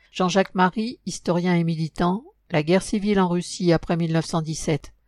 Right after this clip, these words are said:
Pef, auteur illustrateur de livres jeunesse, avec son dernier livre,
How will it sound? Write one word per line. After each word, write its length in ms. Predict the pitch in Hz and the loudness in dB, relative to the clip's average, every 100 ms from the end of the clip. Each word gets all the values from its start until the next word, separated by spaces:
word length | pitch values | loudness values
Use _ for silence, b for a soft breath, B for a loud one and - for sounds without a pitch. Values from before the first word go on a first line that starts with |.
| _ _ _ _ - | _ _ _ _ -2
Pef, 360 | 214 254 - - | 0 0 -6 -4
auteur 460 | 180 - 202 190 | -4 0 -2 0
illustrateur 680 | 170 175 - - 175 190 180 | 0 -4 -8 -4 -2 0 0
de 80 | 160 | 0
livres 380 | 170 190 170 165 | -2 -2 -2 -2
jeunesse, 560 | 185 156 170 202 - _ | -2 -2 -2 -2 -10 _
avec 240 | 165 180 | -2 0
son 140 | - 196 | -2 0
dernier 360 | 202 214 190 | 2 2 2
livre, 420 | 185 175 180 190 | 0 0 -2 -2